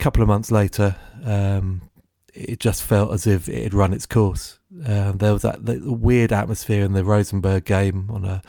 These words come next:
when bizarrely Shevchenko actually scored, I think, in a one-all draw in the Champions League, and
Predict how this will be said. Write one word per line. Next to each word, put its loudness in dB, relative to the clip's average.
when 0
bizarrely 0
Shevchenko 0
actually -6
scored, 0
I -4
think, -4
in -4
a 0
one-all 0
draw 0
in -2
the -2
Champions 0
League, 2
and -2